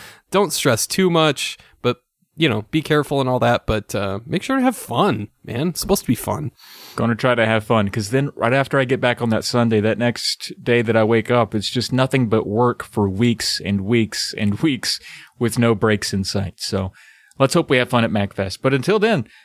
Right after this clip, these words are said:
Speaker 2: that's been another Drunk Friend podcast. And guess what? You can reach out to us with questions or comments, and please do at drunkfriendpodcast at gmail dot com.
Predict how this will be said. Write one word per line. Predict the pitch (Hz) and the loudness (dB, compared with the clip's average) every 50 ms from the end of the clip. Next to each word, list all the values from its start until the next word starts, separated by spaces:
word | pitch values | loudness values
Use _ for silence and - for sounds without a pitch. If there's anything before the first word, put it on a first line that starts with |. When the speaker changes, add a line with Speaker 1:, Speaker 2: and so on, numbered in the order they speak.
| _ _ - | _ _ -4
Speaker 2:
that's | 143 143 - | -4 -2 0
been | - 170 160 | 2 2 2
another | 151 147 156 147 143 127 | 4 4 4 4 4 2
Drunk | 110 120 143 - - - | 2 2 0 -2 -2 -2
Friend | - 151 151 143 131 - | 0 0 0 0 -2 -2
podcast. | - 139 170 185 - - 120 107 104 101 - - - - - - | 0 0 0 0 0 0 0 2 2 0 -2 -4 -10 -10 -6 -4
And | 131 131 | -2 0
guess | 190 202 - - | 0 0 2 2
what? | 254 254 - | 0 0 0
You | 143 180 190 | -2 -2 0
can | 220 214 196 | 0 2 2
reach | 202 208 175 - | 2 0 2 2
out | 202 214 180 185 | 0 0 0 0
to | - 202 196 | 2 2 2
us | 185 - | 2 0
with | - 165 151 | -2 -4 -2
questions | - 202 208 180 - - 175 165 160 | 0 0 2 2 0 -2 -4 -2 -2
or | 160 | -4
comments, | 151 - - 196 196 185 170 160 - | -2 0 0 2 2 2 2 0 2
and | 175 170 | 0 2
please | 156 226 262 254 208 | 2 2 2 2 2
do | 196 262 330 311 165 | 2 2 2 4 2
at | 101 - | 2 0
drunkfriendpodcast | 120 120 147 147 151 - - - 165 151 147 131 - - 147 151 151 - - 151 151 170 165 - - 113 | 0 0 0 0 0 -2 -2 0 2 2 2 0 -2 0 2 2 2 0 0 0 2 2 2 0 -2 -4
at | - 110 | -2 0
gmail | 139 147 147 147 139 131 127 123 | 0 0 2 2 2 2 2 2
dot | 139 139 131 - - | 2 2 2 0 0
com. | 131 135 156 190 220 208 | 0 0 2 2 2 0